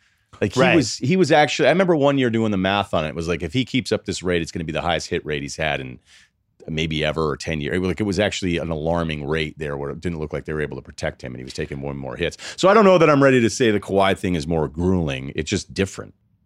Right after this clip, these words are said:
Speaker 1: It's just different.
Speaker 2: It is true. Like, you talk to anybody who's a doctor in an E R. I remember when I was playing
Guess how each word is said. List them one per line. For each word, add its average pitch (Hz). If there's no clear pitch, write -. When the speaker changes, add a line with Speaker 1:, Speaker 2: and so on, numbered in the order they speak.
Speaker 1:
It's -
just -
different. -
Speaker 2:
It 135
is 143
true. 143
Like, 110
you 113
talk 117
to -
anybody 110
who's 107
a 110
doctor 107
in 107
an 104
E 101
R. 101
I -
remember 139
when 123
I 120
was 113
playing 107